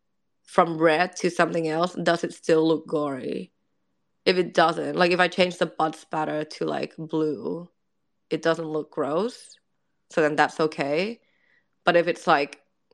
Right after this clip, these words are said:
a body part falling off and we changed the, the color of it to another thing and it still looks kinda gross, then that's kinda where we have to draw the line. Then that's a no. Can't include that.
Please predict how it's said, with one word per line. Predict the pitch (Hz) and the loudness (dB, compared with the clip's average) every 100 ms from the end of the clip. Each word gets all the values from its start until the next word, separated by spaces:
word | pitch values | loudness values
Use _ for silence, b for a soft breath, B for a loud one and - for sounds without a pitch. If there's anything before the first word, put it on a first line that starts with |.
| _ _ _ - | _ _ _ 0
a | 170 | 2
body | 160 160 165 | 4 4 2
part | - 156 143 | 2 2 2
falling | - 160 151 143 | 0 0 0 -2
off | 139 143 156 - | -6 -8 -10 -8
and | 175 156 | -4 -2
we | 151 | -2
changed | 156 165 147 156 - - - _ | -2 0 0 -2 -12 -20 -20 _
the, | 151 151 - | -6 -6 -8
the | 151 | -8
color | 143 - 156 151 | -2 2 2 0
of | 147 | -4
it | 147 143 - | -6 -8 -8
to | 156 151 147 - | -6 -4 -4 -4
another | 151 151 151 | -4 -4 -6
thing | 151 151 | -4 -2
and | 151 | -4
it | 143 | -8
still | - - 135 143 | -6 0 2 2
looks | 151 - | 0 -4
kinda | - - 147 | -10 -6 -4
gross, | 143 - 151 190 - - | -6 -6 -4 -2 -4 -6
then | - 76 78 78 - _ _ _ - | -4 -4 -4 -8 -12 _ _ _ -4
that's | - - - - | -4 -4 -16 -8
kinda | 156 151 | -2 0
where | 151 147 | 0 0
we | 151 | -2
have | - | -2
to | 151 | -4
draw | - 78 | 0 0
the | |
line. | - 156 185 185 _ _ | 0 -2 -2 -8 _ _
Then | - - | -6 -4
that's | - | -2
a | 151 | 0
no. | 156 170 170 _ _ _ _ _ _ _ | 2 2 -2 _ _ _ _ _ _ _
Can't | - 160 | 0 0
include | 156 160 147 | 2 2 2
that. | 156 170 - | 2 0 -2